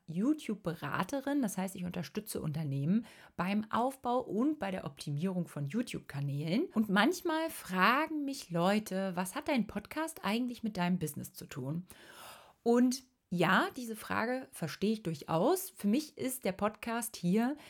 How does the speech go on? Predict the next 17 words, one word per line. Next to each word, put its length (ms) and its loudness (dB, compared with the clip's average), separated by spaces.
eine 300 4
wahnsinnig 460 2
gute 360 2
Testmöglichkeit, 1300 -2
also 480 0
mich 260 2
an 120 -4
einem 360 2
Thema 480 2
auszuprobieren, 840 -2
was 180 -6
ich 160 -14
einfach 320 -6
spannend 420 0
finde 300 0
und 160 0
gleichzeitig 720 -2